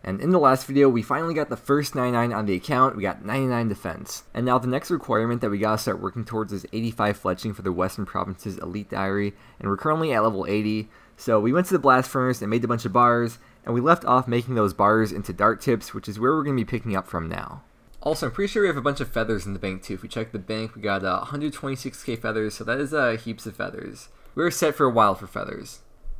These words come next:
I'm so sad too, I actually made, like, half an inventory of Addy med helms before I noticed, but, uh, I guess it's some alcohols, but it's kinda sad seeing that in the bank.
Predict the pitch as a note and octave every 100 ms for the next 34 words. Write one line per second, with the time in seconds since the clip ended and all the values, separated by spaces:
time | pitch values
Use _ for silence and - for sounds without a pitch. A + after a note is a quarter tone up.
0 | - - A#2+ D3 D3 - C#3+ C3 A2+ C#3+
1 | A#2+ A2 G#2 A#2 - B2+ A#2+ A2 G2 A#2+
2 | G#2+ A2+ A2 G#2+ A2 G2 G2 G2+ F#2 F#2
3 | G#2+ G#2+ G2+ G#2 - G#2+ F#2 F2+ F#2+ G2+
4 | - - F2+ F2+ F2+ F2+ A2+ C3 C#3 -
5 | A2+ F2+ F#2 F#2+ G#2 G2+ F#2 G2 A2+ -
6 | - - - D#3 - C#3 B2 - A#2 G2+
7 | F#2+ F#2 F#2+ F#2+ -